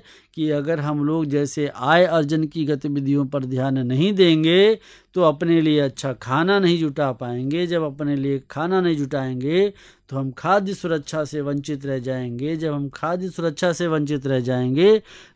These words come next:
तो हमारा स्वास्थ्य खराब हो जाएगा। स्वास्थ्य खराब हो जाएगा तो इस प्रकार से पूरे के पूरे हम लोग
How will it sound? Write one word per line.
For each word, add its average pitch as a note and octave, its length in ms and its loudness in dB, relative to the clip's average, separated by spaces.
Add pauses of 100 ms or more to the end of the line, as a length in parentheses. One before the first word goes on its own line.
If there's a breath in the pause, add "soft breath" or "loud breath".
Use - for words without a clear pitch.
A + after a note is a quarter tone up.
तो E3+ 80 -2
हमारा C#3 500 0
स्वास्थ्य F3 480 4
खराब C3+ 360 0
हो B2+ 100 -2
जाएगा। B2+ 580 -2
स्वास्थ्य E3+ 460 2
खराब D3 300 0
हो C3+ 120 -2
जाएगा C3+ 640 2 (400 soft breath)
तो G3+ 200 6
इस G3 120 2
प्रकार D3+ 440 0
से G3 220 0
पूरे G#3+ 440 4
के G3+ 180 2
पूरे G3 480 6
हम F#3+ 220 4
लोग F3+ 340 4